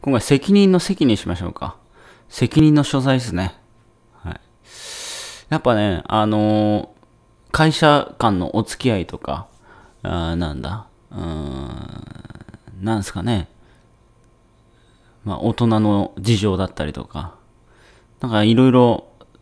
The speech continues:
組織の中にあると、なんすかね、うーん、例えば、自分、ん、な、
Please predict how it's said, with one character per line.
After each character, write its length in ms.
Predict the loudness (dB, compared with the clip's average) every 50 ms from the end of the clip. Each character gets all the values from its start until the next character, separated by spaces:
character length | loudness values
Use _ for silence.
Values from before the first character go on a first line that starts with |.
| _ _ _ _ _ _ _ _ _ _ _ _ -14
組 220 | -4 0 0 0
織 240 | 0 -2 -2 0 0
の 100 | 2 2
中 260 | 2 0 0 0 -2
に 140 | 0 0 0
あ 60 | -2
る 120 | -2 -4 -6
と、 300 | -8 -8 -8 -8 -10 -14 _ _ _ _ _ _ _ _ _ _ _ _ _ _ _ _ _ 0
な 120 | 2 2
ん 100 | 2 2
す 120 | 0 -2 -4
か 80 | -4
ね、 260 | -4 -4 -4 -6 -8 -10 _ -10
う 20 | -6
ー 380 | -2 -2 0 0 0 0 0
ん、 260 | -2 -2 -2 -2 -2 2
例 120 | 2 2
え 40 | 4
ば、 320 | 4 4 4 4 2 0 -6 -10
自 680 | -8 -6 -4 -4 -4 -6 -6 -6 -4 0 2 2 2
分、 920 | 4 2 4 4 4 4 4 4 4 4 4 4 4 4 4 2 0 -2 -6 _ _ _ _ _ _ _ _ _ _ _ _ _ _ _ _ _ _ _ _ _ _ _ _ _ _ _ _ _ _ _ _ _ -2
ん、 300 | 0 0 0 0 0 0
な、 220 | 0 0 -2 -4